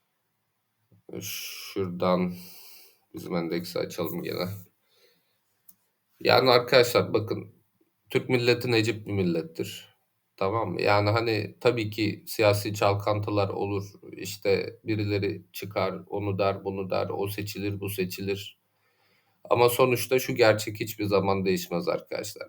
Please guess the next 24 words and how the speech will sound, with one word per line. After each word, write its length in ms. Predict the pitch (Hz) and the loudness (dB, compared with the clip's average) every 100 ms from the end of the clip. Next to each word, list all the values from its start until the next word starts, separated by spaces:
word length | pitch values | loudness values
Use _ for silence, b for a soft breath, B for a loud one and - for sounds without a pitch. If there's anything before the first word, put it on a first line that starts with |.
| - | -8
Yani, 200 | - 107 | -8 -6
Türk 220 | 131 - | -6 -4
milleti 580 | 104 92 90 107 117 - _ | 0 2 0 0 -2 -4 _
gerçekten 640 | 123 113 107 98 104 120 123 | 4 4 4 -2 -2 -2 -2
şeydir, 720 | - 107 92 87 - - - _ _ | 0 -2 -2 -6 -10 -14 -20 _ _
dirayetli 520 | 104 107 104 107 104 98 | 2 4 6 4 -2 -8
bir 40 | |
millettir. 800 | 92 92 87 - - - - - _ B B B B B - | -4 -2 -2 -6 -10 -18 -18 -18 _ B B B B B 2
Kendini 380 | 117 123 127 127 | 4 4 4 6
her 180 | 131 | 8
zaman 360 | 127 131 127 107 | 8 4 2 0
küçük 340 | 104 - - | -4 -10 -6
görür, 480 | - 95 92 - - _ 92 | -2 0 -2 -6 -20 _ -8
eee, 280 | 90 85 - - | -4 -4 -4 -8
Türk 240 | - 101 101 | -12 -10 -6
insanı. 540 | 90 - 90 87 90 - _ | -6 -6 -8 -8 -10 -16 _
Ya, 240 | 104 107 104 | 2 4 4
biz 120 | 113 | 0
şu 200 | - 127 | 0 2
anda 360 | 113 107 117 113 | 2 0 -2 -2
dünyada 680 | 110 110 107 107 110 - - | 0 2 2 2 0 -2 -2
en 260 | 113 113 | -2 0
başarılı 460 | 107 107 107 104 101 | -2 -2 -2 -4 -4
ülkelerden 680 | 98 - 101 101 98 113 123 | -6 -4 0 0 0 -4 -6